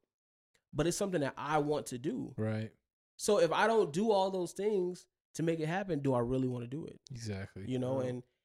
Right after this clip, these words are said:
Speaker 1: it, it's not built for everybody. Everybody ain't built for this shit.
Speaker 2: Yeah.
Speaker 1: That's, that's a
Speaker 3: Yeah.
Speaker 1: fact.
Speaker 2: And they'll
Speaker 1: So
Speaker 2: say it's luck, but really luck is just
Speaker 1: Man.
Speaker 2: opportunity and hard work coming together. 'Cause, like,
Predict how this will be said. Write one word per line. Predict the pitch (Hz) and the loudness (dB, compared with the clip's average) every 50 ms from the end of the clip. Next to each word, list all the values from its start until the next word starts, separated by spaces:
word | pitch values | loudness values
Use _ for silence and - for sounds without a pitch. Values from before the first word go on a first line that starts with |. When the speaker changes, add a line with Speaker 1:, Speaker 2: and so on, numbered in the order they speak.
| _ _ - | _ _ 0
Speaker 1:
it, | 160 185 202 208 | 2 2 4 4
it's | 208 185 | 2 2
not | 190 233 240 220 190 | 2 2 2 2 2
built | 175 202 196 - | 2 0 0 0
for | 170 | -2
everybody. | 147 147 139 135 123 113 113 123 | -2 -4 -2 -2 -2 -2 -2 0
Everybody | 143 156 165 160 156 156 | 0 0 0 0 0 0
ain't | 147 139 | 0 -2
built | 135 131 - | -2 -6 -6
for | - | -6
this | 110 110 - | -10 -12 -12
shit. | - - 98 - | -12 -14 -12 -8
Speaker 2:
Yeah. | 107 104 107 | -4 -2 -2
Speaker 1:
That's, | - 131 104 | -2 -2 -2
that's | 113 127 127 101 | -2 -4 -4 -6
a | 98 | -6
Speaker 3:
Yeah. | 95 | -6
Speaker 1:
fact. | 113 107 95 73 - _ _ _ _ - | -6 -6 -6 -8 -12 _ _ _ _ -4
Speaker 2:
And | 113 113 | 0 4
they'll | 135 147 175 | 6 6 6
Speaker 1:
So | 165 - | 6 8
Speaker 2:
say | 180 156 143 | 8 8 8
it's | 127 113 104 | 8 6 4
luck, | 110 110 127 123 117 110 | 0 0 2 2 0 0
but | 107 101 104 101 98 - _ _ _ - | -2 -4 -6 -6 -6 -8 _ _ _ -2
really | 110 120 143 147 139 127 | 2 4 4 4 4 4
luck | 117 113 117 127 135 143 139 - | 4 2 4 6 6 6 6 4
is | 135 123 113 | 2 0 2
just | 110 123 - - 147 147 147 | 2 4 4 4 4 2 2
Speaker 1:
Man. | 143 143 139 143 143 143 - | 2 2 2 2 0 4 6
Speaker 2:
opportunity | 127 139 - 131 117 - - 156 160 170 165 160 156 147 | 6 6 6 6 4 4 4 6 6 8 8 8 6 6
and | 127 117 | 4 4
hard | 113 131 131 131 127 117 | 4 4 4 4 4 4
work | 120 131 139 143 143 139 - - - _ - | 4 6 6 6 6 2 -2 -10 -14 _ -4
coming | - 127 131 135 120 | -2 0 2 0 0
together. | - 113 104 123 131 139 135 143 139 | 0 0 4 6 6 8 8 6 6
'Cause, | - - 123 113 113 | 6 4 2 2 2
like, | 110 110 104 - - | 2 2 0 -2 -6